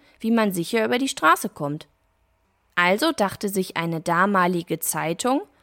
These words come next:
das Hamburger Abendblatt, zusammen mit der Hamburger Polizei eine tolle Aktion aus, nämlich die Zebra-Aktion. An dem vierundzwanzigsten April neunzehnhundertvierundfünfzig beobachteten viele hunderte Beamte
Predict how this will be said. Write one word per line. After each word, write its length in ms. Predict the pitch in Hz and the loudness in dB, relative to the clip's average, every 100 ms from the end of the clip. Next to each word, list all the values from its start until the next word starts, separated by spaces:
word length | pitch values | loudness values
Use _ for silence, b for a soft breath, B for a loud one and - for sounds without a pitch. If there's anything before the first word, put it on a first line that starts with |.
| - | -4
das 320 | 180 - - b | -2 -2 -8 b
Hamburger 720 | - 202 262 226 220 196 175 - | -4 4 6 6 4 4 2 4
Abendblatt, 720 | 185 185 160 - 165 - - _ _ _ - | 2 2 -6 -2 0 0 -4 _ _ _ -8
zusammen 500 | - 220 233 320 359 | -4 2 4 4 4
mit 160 | 226 | 2
der 160 | 190 170 | 2 2
Hamburger 460 | 190 247 226 208 165 | 2 4 4 2 0
Polizei 760 | - 156 156 - 196 208 254 - | 0 -6 -6 -4 -2 0 0 -2
eine 320 | 156 151 143 | -8 -8 -2
tolle 340 | 240 233 196 | 2 4 2
Aktion 580 | - - - - 156 147 | 0 -6 -6 -2 -2 -4
aus, 360 | - 120 - - _ _ _ _ _ | -6 -8 -8 -14 _ _ _ _ _
nämlich 440 | 190 185 180 165 | 0 2 0 -4
die 260 | - 160 151 | -6 -6 -8
Zebra-Aktion. 1400 | - - 220 269 262 151 143 - - - - 170 156 160 - _ _ _ _ _ _ _ | -6 -2 0 0 0 -2 -2 -2 -10 -8 -6 -6 -6 -8 -12 _ _ _ _ _ _ _
An 140 | - 208 | -4 0
dem 160 | 220 | 0
vierundzwanzigsten 920 | 233 349 403 349 277 277 294 - - | 0 0 0 -2 0 0 0 -4 -4
April 480 | 185 165 - 254 269 | -4 -6 -2 0 2
neunzehnhundertvierundfünfzig 1700 | 254 196 226 - 226 185 175 165 - 175 156 - 214 220 - 285 302 b b b b b | 0 0 0 0 0 0 -2 -4 -6 -8 -8 -4 -4 -4 -2 -4 -4 b b b b b
beobachteten 800 | - - 277 285 269 254 233 220 | -4 -2 4 2 2 -4 -2 -4
viele 480 | - 311 320 311 285 | -2 0 2 4 4
hunderte 420 | 277 247 226 - | 2 4 2 0
Beamte 640 | 185 180 - 240 233 240 | -2 0 0 -2 -2 -4